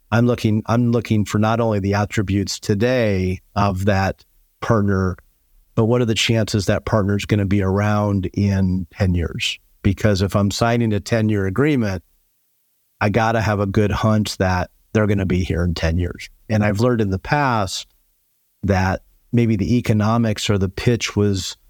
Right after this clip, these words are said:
so good, I latched myself onto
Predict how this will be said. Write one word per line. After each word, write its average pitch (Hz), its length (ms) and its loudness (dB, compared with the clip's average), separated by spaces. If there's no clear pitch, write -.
so 110 340 -2
good, 107 580 0
I 101 300 -2
latched 104 460 -2
myself 101 640 -2
onto 101 720 0